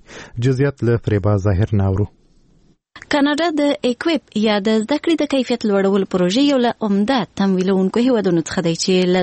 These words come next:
Speaker 2: دوه زره شپږم کال راهیسې د تعلیم په برخه کې له افغانستان سره څه باندې یو سلو اوولس میلیونه ډالره مرسته کړې ده. دا مرسته تر ډیره د افغان زده کوونکو، مخصوصاً د نجونو لپاره زده کړې ته د لاسرسي په هدف ورکړل شوې دي. د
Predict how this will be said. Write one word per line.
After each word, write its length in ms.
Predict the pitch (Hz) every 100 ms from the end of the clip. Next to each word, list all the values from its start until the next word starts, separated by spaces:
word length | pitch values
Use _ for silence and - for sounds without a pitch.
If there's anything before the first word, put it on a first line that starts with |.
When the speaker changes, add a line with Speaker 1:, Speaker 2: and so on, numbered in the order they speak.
| 175
Speaker 2:
دوه 100 | 196
زره 160 | 190 180
شپږم 360 | - 180 208 277 247
کال 100 | 247
راهیسې 800 | 240 247 - 254 269 - - -
د 140 | 233 233
تعلیم 260 | 220 262 302
په 80 | 220
برخه 200 | 175 -
کې 120 | 226 285
له 40 | 285
افغانستان 440 | 262 240 - 220 202
سره 160 | 202
څه 120 | - -
باندې 380 | 185 190 180 196 - 190 180 208
یو 100 | 226
سلو 180 | - 214 -
اوولس 320 | 208 254 202 180
میلیونه 280 | 170 175 165 165
ډالره 280 | 165 190 226
مرسته 260 | 202 - 175
کړې 180 | 175 160 156
ده. 60 | - - - - - - 233 269
دا 60 | 294
مرسته 280 | 294 - 254
تر 80 | 247 208
ډیره 160 | 240 233
د 100 | - 190
افغان 280 | - 233
زده 140 | 220 208 214
کوونکو، 320 | 226 - 226 196
مخصوصاً 400 | - 214 247 214
د 120 | 185 180
نجونو 280 | 285 359 202
لپاره 280 | 185 165 151 - - 185
زده 180 | 180 285
کړې 180 | 277 262
ته 160 | 269 240
د 80 | 208
لاسرسي 380 | 175 - 175 180 196
په 120 | 240
هدف 240 | 240 -
ورکړل 240 | - - 165
شوې 160 | 175 170
دي. 80 | 175 - - - -
د 0 | 202